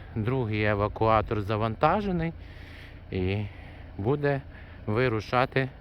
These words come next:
до України. Цього тижня ми відправляємо, ми вже відправили один евакуатор з двома коричневими автомобілями, з двома шоколадками.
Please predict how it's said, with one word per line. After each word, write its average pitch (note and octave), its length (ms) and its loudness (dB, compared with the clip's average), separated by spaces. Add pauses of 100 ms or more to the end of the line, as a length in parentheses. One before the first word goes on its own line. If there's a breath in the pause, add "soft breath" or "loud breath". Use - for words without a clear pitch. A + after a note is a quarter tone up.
(160)
до A#2+ 340 0 (500 loud breath)
України. F#2+ 760 0 (1600 loud breath)
Цього D#3+ 280 4
тижня G#2+ 800 2 (580 loud breath)
ми A#2 400 2 (120)
відправляємо, G#2+ 920 2 (600)
ми A#2+ 140 4
вже A#2 240 0
відправили A2+ 640 2
один D#3+ 260 0
евакуатор E3+ 720 4 (920 loud breath)
з A#2+ 140 6
двома A2+ 480 4
коричневими G#2 800 2
автомобілями, D#3+ 960 2 (640 loud breath)
з G2+ 180 -6
двома A2 460 6 (300)
шоколадками. C#3+ 960 4